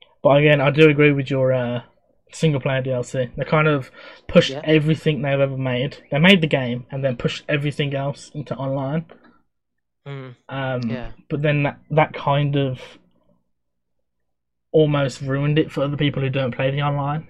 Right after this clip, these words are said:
Speaker 1: because there's no replayability
Speaker 2: Yeah.
Speaker 1: on the single player at all. Once you finish the
Speaker 2: Yeah.
Speaker 1: game once, you don't wanna play it again.
Speaker 2: No, I kn-, I know what you mean. I mean, like, y-,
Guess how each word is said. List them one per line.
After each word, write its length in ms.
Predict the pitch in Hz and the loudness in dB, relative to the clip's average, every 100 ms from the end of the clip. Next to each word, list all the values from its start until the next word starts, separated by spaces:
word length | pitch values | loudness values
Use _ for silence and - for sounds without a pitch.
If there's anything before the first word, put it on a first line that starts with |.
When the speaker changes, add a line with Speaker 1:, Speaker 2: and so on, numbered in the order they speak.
| - | -18
Speaker 1:
because 320 | 127 143 127 | -10 -8 -6
there's 160 | 135 127 | -6 -4
no 300 | 139 135 127 | 0 2 2
replayability 680 | 143 143 139 127 123 127 120 | 0 -2 0 0 2 0 0
Speaker 2:
Yeah. 80 | 117 | -4
Speaker 1:
on 60 | |
the 40 | 120 | -6
single 280 | - 127 117 | -8 -8 -6
player 280 | 117 117 - | -8 -10 -12
at 220 | 113 - | -18 -14
all. 160 | 110 117 - _ _ _ - _ _ _ - | -12 -12 -14 _ _ _ -20 _ _ _ -2
Once 200 | 147 - | -2 0
you 60 | |
finish 220 | 160 143 143 | -2 -2 0
the 60 | |
Speaker 2:
Yeah. 140 | 135 127 | 0 2
Speaker 1:
game 80 | 123 | 2
once, 500 | 123 - - - _ _ _ _ 156 | 0 0 -14 -20 _ _ _ _ -6
you 80 | |
don't 120 | 143 139 | -2 0
wanna 120 | 123 | -2
play 220 | - 120 | -2 -4
it 40 | |
again. 300 | 113 113 117 - - _ _ _ _ _ _ _ _ _ _ _ _ _ _ _ _ _ _ _ _ _ _ | -4 -10 -10 -12 -20 _ _ _ _ _ _ _ _ _ _ _ _ _ _ _ _ _ _ _ _ _ _
Speaker 2:
No, 200 | 160 165 | -6 -4
I 80 | 180 196 | -2 -4
kn-, 80 | |
I 140 | 214 226 | -4 -4
know 180 | 262 247 | -2 -2
what 100 | 151 | -4
you 80 | |
mean. 180 | 147 156 | -4 -4
I 40 | 151 | -4
mean, 200 | 175 170 | -4 -2
like, 240 | 151 139 _ | -4 -6 _
y-, 260 | - 90 | -20 -20